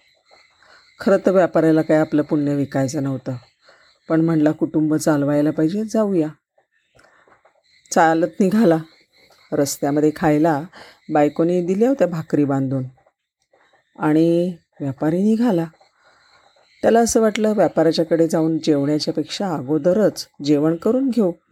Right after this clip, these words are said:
म्हणून जंगलामध्ये तो गेला, बसला आणि भाकरी काढली. तेवढ्यात त्याच्यासमोर एक कुत्री येऊन उभी राहिली.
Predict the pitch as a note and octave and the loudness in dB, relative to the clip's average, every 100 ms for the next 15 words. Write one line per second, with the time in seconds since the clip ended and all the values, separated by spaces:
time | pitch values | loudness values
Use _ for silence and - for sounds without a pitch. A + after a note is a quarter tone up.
0 | _ _ - _ - E3 F#3 F#3+ F3+ F#3+ | _ _ -20 _ -10 -4 -2 0 0 0
1 | E3 D3+ D3+ D3+ D3+ D#3+ F#3+ A#3+ - D3+ | 0 2 2 2 2 0 0 -4 -6 -6
2 | D3 C#3 C#3 C#3 F3+ A#3 - _ D#3+ D#3 | 0 0 0 -2 -4 -8 -10 _ -2 -2
3 | - C#3+ C3+ G#3 G#3+ G#3+ G3 F#3+ A3 A3+ | -2 -4 -4 -6 -6 -6 -6 -6 -4 -2
4 | D3 C3+ C#3+ C#3+ _ _ _ _ _ _ | -2 -4 -8 -12 _ _ _ _ _ _
5 | - G#3+ A3 C#4 G#3 - _ _ _ _ | -2 2 4 2 2 -2 _ _ _ _
6 | _ _ - C#3 D3+ C#3+ D3 D#3 F3+ D3+ | _ _ -6 -4 -4 -4 -6 -6 -6 -6
7 | F#3+ _ _ _ F3 - G3 - F3 E3 | -8 _ _ _ -12 -8 -6 -2 2 2
8 | D#3 D3+ C#3 D3+ C#3+ C#3 B2+ | 2 0 -2 -2 -2 -2 -6